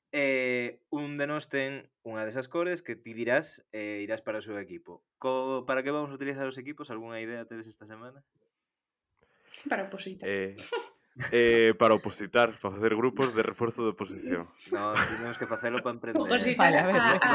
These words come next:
Speaker 1: Non, non
Speaker 2: pringados.
Speaker 1: aprendistedes nada no programa. É para apre-, é para emprender un pequeno negocio. Que logo,
Speaker 3: Ah.
Speaker 1: coa nosa mentalidade de tiburao, levaremos ata a todas as cidades de España. Bueno. Eh, tes que elixir unha cor entre violeta, laranxa e amarelo.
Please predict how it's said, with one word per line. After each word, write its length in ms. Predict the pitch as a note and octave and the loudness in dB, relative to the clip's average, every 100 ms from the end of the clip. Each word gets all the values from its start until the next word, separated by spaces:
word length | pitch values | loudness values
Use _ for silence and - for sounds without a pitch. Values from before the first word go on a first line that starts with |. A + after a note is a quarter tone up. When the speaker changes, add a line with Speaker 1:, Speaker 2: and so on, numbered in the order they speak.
| A3 | 4
Speaker 1:
Non, 80 | |
non 40 | D#3 | 2
Speaker 2:
pringados. 280 | A#3+ D#3 D#3 | 4 6 6
Speaker 1:
aprendistedes 480 | G3 F3+ D#3 D#3+ C#3 | 4 2 2 0 0
nada 240 | A#2 A#2 A2 | 2 2 0
no 80 | |
programa. 560 | G#2+ A2 G#2+ G2 G2 G#2 | -2 -2 -2 -4 -8 -12
É 80 | B2 | -4
para 160 | C#3+ | 0
apre-, 240 | C#3+ B2+ A#2 | 2 0 -2
é 80 | G#3+ | -8
para 160 | A#2+ | -10
emprender 480 | A#2+ A#2 A2+ C3 C3+ - | -10 -12 -6 -4 -4 -8
un 160 | C3 | -16
pequeno 280 | B2 A#2+ B2 A#2+ | -12 -12 -12 -12
negocio. 360 | E2+ - D#2+ _ - - - - _ | -12 -14 -20 _ -20 -20 -20 -20 _
Que 80 | - | -2
logo, 160 | G2+ F#2+ | 2 4
Speaker 3:
Ah. 240 | F#2 F#2 | 4 4
Speaker 1:
coa 160 | A#2 A#2 | 4 4
nosa 240 | A#2+ A2 A2 | 2 -4 -4
mentalidade 400 | G#2 G#2+ A2+ A#2+ | -4 -2 -2 -4
de 80 | A#2+ | -4
tiburao, 320 | A2 A#2 B2+ | -4 -4 -4
levaremos 560 | B2 G#2 A2 A2+ A2+ - | -4 -4 -6 -8 -14 -10
ata 240 | A#2 - A#2+ - G#2+ | -10 -8 -12 -12 -12
a 80 | G2 E2 - - - _ - - - _ | -12 -12 -14 -16 -16 _ -20 -18 -20 _
todas 160 | A2+ A2 | -6 -6
as 80 | G2+ | -4
cidades 240 | G#2 G#2 | -4 -4
de 80 | G2 | -6
España. 320 | - D2 D2+ | -12 -18 -12
Bueno. 160 | F#2 F2 _ _ - - _ _ D3+ | -12 -12 _ _ -20 -20 _ _ 2
Eh, 640 | C#3+ C#3+ C#3 C3+ C3+ C3+ | 4 4 4 2 2 0
tes 160 | D#3 E3 | -2 -4
que 80 | |
elixir 160 | C#3 C#3+ | -4 -2
unha 160 | C3+ C3 | -2 0
cor 160 | D#3 | -2
entre 560 | C#3+ B2 B2 A2+ G#2+ - | -2 -4 -4 -2 -2 -6
violeta, 880 | A2 B2+ B2+ C3 C#3 - G2+ G2 E2 _ _ _ _ | -4 2 4 6 4 2 -2 -4 -8 _ _ _ _
laranxa 640 | C3+ C3 D#3 E3+ - F3 E3 | 0 2 2 0 -2 0 2
e 80 | C3 | 0
amarelo. 480 | A#2 A2 G2+ F#2+ | 0 -2 -4 -8